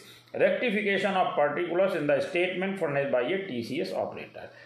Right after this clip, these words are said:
अगर टीसीएस ऑपरेटर ने कोई रिटर्न फाइल किया, कोई स्टेटमेंट फाइल किया है, तो उसमें रेक्टिफिकेशन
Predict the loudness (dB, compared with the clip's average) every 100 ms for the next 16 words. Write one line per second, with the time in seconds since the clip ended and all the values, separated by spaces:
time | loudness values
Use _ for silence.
0 | -6 0 0 2 -2 2 4 4 4 2
1 | 2 0 0 2 0 2 -2 0 0 0
2 | 0 0 0 0 0 -2 -2 -4 0 0
3 | 0 0 2 4 2 0 0 0 2 0
4 | 0 -2 -2